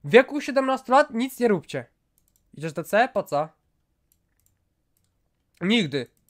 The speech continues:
Widzowie, siedemnaście lat to nie, kurwa. Skreślić. Z ręką na sercu.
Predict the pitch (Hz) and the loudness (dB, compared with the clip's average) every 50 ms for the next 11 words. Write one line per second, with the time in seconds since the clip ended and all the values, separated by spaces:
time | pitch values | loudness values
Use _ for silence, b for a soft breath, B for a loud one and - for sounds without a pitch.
0 | _ _ 139 160 170 214 196 147 143 - - 180 208 220 233 233 233 247 247 240 | _ _ -14 0 2 2 2 2 0 -8 -8 -4 0 0 0 0 2 4 4 4
1 | 233 - 226 214 208 175 156 - 151 143 135 117 131 131 - - - 185 214 208 | 4 2 -2 0 0 0 0 -2 -8 -10 -10 -10 -12 -14 -14 -10 -2 0 0 0
2 | 208 - - 214 214 208 - - _ _ _ _ _ _ _ _ _ _ _ _ | 0 -4 -6 -6 -6 -8 -12 -20 _ _ _ _ _ _ _ _ _ _ _ _
3 | _ _ _ _ _ _ _ _ _ _ _ _ _ _ _ _ _ _ _ _ | _ _ _ _ _ _ _ _ _ _ _ _ _ _ _ _ _ _ _ _
4 | _ _ _ _ _ _ _ _ _ 175 190 208 208 208 202 190 190 180 - 190 | _ _ _ _ _ _ _ _ _ -2 -2 -2 0 -2 -4 -6 -6 -4 -4 -4
5 | 180 - - - 180 180 | -6 -4 -6 -8 -8 -8